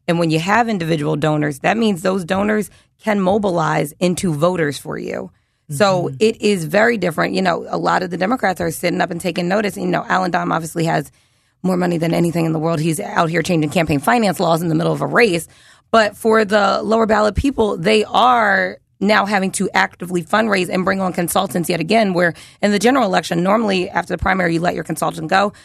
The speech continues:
Speaker 1: Consultants are now staying on in the general election to get them over that hump. You hear them up on radio now. You never hear anybody on the radio in the general.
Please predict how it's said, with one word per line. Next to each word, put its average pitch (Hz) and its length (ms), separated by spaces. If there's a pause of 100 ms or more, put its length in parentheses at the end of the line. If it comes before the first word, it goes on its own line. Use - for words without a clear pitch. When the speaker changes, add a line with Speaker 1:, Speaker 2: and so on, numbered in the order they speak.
(380)
Speaker 1:
Consultants 202 460
are 190 60
now 185 140
staying 165 280
on 160 160
in 156 60
the 156 80
general 160 260
election 156 300
to 151 80
get 170 140
them 165 120
over 151 140
that 151 140
hump. 151 280 (320)
You 196 140
hear 196 340
them 185 320
up 180 140
on 180 120
radio 202 300
now. - 240 (880)
You 208 100
never 262 220
hear 208 240
anybody 190 380
on 175 80
the 170 80
radio 170 420 (320)
in 185 160
the 175 60
general. 165 400